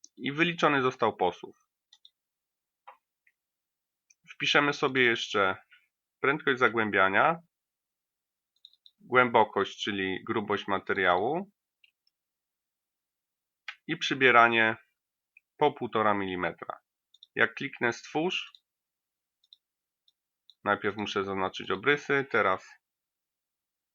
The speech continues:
F pięć, czyli stwórz i mogę podejrzeć, ile trwa wycinanie takiego elementu.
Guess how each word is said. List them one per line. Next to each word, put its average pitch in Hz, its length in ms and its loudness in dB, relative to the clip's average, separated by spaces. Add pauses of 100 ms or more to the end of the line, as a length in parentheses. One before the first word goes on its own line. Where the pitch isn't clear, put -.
(240)
F 104 220 -4
pięć, 92 500 -2 (1400)
czyli 107 240 -4
stwórz - 680 -4 (380)
i 165 100 -2
mogę 160 280 4
podejrzeć, 120 760 0 (100)
ile 139 280 4
trwa 104 640 4
wycinanie 95 480 -6
takiego 92 380 -2
elementu. 90 560 -6